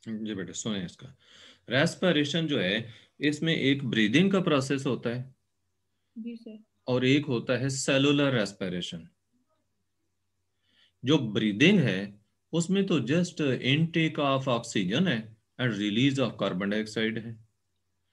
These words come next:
Speaker 1: जो हम हवा, अ, सांस लेने के दौरान जिस, जो हवा हमारे लंग्स में जाती है, उसमें से ऑक्सीजन जो है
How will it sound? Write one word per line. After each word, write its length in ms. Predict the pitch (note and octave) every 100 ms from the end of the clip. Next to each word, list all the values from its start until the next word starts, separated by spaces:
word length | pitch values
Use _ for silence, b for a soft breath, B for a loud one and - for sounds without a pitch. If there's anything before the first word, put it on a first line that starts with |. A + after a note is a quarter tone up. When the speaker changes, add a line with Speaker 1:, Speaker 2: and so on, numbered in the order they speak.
| _ _ _ _
Speaker 1:
जो 220 | G2+ C#3+
हम 180 | E3 D3+
हवा, 480 | C#3 B2 G2 G2+ A#2 C3+ - _ _ _ _ _ _ _ _
अ, 40 | G#2+
सांस 680 | G#2+ G2+ - A2 A#2+ E3+ -
लेने 300 | G#2 G#2+ G#2+
के 140 | A#2+
दौरान 580 | G#2 G2+ F#2+ F#2 G#2+ E3+
जिस, 380 | A#2+ B2+ - -
जो 260 | G#2 B2
हवा 420 | C3+ G2+ F#2+ A2+
हमारे 340 | C3 A2+ G#2+ G#2+
लंग्स 440 | F#2 G2 E3+ E3+
में 180 | D3+ A#2
जाती 400 | F#2+ F#2 - G2
है, 340 | F2+ G2 - - _ _ _ _ _ _ _ _ -
उसमें 340 | F3 D#3+ C3+
से 280 | C3+ C#3+ C3+
ऑक्सीजन 640 | A#2 A#2 - G#2+ G#2 D#3+ F#3
जो 100 | C3+
है 460 | F2+ F#2+ A2 _